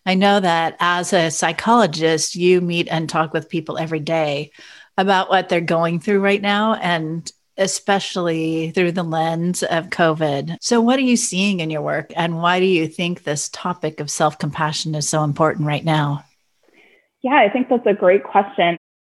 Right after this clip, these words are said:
Speaker 2: Mental health really is going to be one of the biggest issues in this pandemic that we're gonna be facing in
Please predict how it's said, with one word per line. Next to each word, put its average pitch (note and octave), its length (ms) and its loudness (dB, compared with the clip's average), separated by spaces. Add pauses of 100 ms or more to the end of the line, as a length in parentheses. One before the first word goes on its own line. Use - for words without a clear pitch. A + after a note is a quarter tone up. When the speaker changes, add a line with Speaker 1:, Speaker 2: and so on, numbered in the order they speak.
(240)
Speaker 2:
Mental A3+ 320 4
health A3+ 340 4
really G#3+ 500 6
is G3+ 280 8 (100)
going G3+ 320 6
to A#3 100 0
be G3 200 2
one F#3 160 4
of F#3 100 0
the G3+ 80 2
biggest G3 580 4
issues G3 440 4
in F#3 80 0
this F3 100 0 (100)
pandemic F3+ 500 2
that C#4 120 6
we're G#3+ 160 4
gonna G3 140 2
be G3 240 4
facing G#3 400 6
in C#4+ 120 8